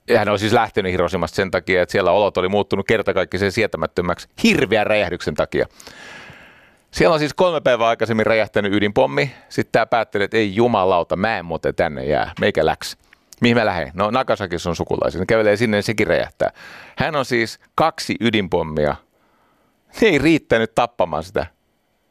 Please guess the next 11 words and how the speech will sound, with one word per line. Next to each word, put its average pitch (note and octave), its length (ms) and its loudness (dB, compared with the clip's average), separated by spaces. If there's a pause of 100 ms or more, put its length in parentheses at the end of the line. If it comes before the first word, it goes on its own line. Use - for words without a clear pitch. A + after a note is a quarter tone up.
(720)
Nyt C3 280 2
on G2+ 140 2
jo F#2 100 4
edesmennyt. E2 560 0
Yhdeksänkymmentäkuusivuotiaana E2+ 1080 0
siis - 260 -2
on D#2 140 -2
palannut D#2 420 0
tiedostamattoman E2+ 720 -2
osa D#2 180 2
hiilikertoa. C#2+ 760 0